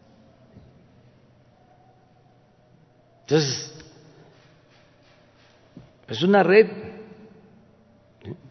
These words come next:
de componendas, de complicidades.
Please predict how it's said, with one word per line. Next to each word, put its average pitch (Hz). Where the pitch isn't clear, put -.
de 107
componendas, 123
de 104
complicidades. 117